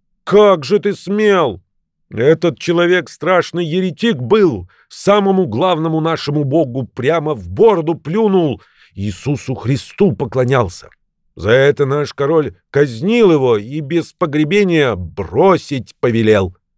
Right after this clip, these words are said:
Подхватили они сейчас царевича и привели к своему королю Дементию Беззаконному.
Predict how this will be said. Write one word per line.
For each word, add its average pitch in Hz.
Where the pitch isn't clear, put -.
Подхватили 87
они 92
сейчас 92
царевича 101
и 101
привели 98
к -
своему 95
королю 104
Дементию 87
Беззаконному. 85